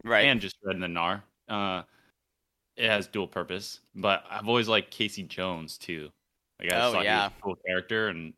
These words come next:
Speaker 2: kind of just, like, you know, that name is kinda cool, too. So, uh, those, those are the names that I liked when I was, uh,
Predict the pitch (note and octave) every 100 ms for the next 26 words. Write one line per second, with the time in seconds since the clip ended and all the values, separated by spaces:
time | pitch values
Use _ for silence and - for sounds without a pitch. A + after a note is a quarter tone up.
0 | _ F2 F2 E2 E2+ - - D#2+ - _
1 | - D#2 D2+ _ _ _ _ _ - F2
2 | D#2+ E2 D#2 D2+ - E2 D#2 - E2 D2
3 | - D#2+ D2 _ _ _ _ _ _ _
4 | _ _ _ _ _ _ - E2+ D#2+ D2+
5 | D#2 D2+ D2+ D#2+ _ _ _ _ _ _
6 | A2 C3 A#2 G#2 A2+ D3+ D3+ C#3+ C3+ C3
7 | B2 _ _ _ _ _ _ _ - F#2+
8 | G2 G#2 G#2 A2 G2+ F2+ F2+ G2+ - G2+
9 | F#2+ F#2 F2+ E2+ F2 E2+ E2+ D#2+